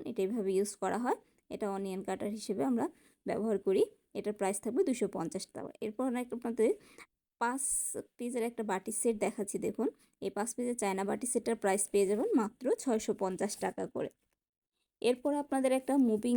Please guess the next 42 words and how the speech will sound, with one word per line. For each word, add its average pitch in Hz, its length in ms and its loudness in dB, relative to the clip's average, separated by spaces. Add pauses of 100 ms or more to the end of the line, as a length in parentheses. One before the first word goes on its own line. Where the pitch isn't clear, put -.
গ্লাস 208 320 6
হোল্ডার 247 300 4
দেখিয়ে 202 340 4
দিচ্ছি। 208 280 0
দেখুন 196 340 -2
এটা 208 200 -2
খুব 208 200 -2
সুন্দর, 190 400 0 (320)
এটা 214 180 0
মুভ 214 220 2 (100)
করবে, 208 240 2
এই 320 180 0
যে 208 120 -4
ওনারা 185 220 0
দেখিয়ে - 360 0
দিচ্ছেন। 190 360 -2 (280)
এটার 226 260 -2
প্রাইস 233 300 0
পেয়ে 226 180 2
যাবেন 226 260 0 (140)
এক 226 180 -4
হাজার 226 300 0
টাকা - 240 -6
করে। - 220 -12 (1400)
এক 240 160 -4
হাজার 254 220 2
টাকা 247 260 2
পাচ্ছেন 233 360 0
এই 220 120 4
ধরনের 208 300 4
গ্লাস 202 340 2
হোল্ডার। 214 300 4 (240)
আমি 220 160 0
শেষে 262 320 4
আরও 277 140 6
একটা 269 240 2
গ্লাস 214 280 4
হোল্ডার 208 240 4
আপনাদের 202 380 2
দেখিয়ে 202 340 2
দিব। 190 200 2 (800)
এখন 240 260 0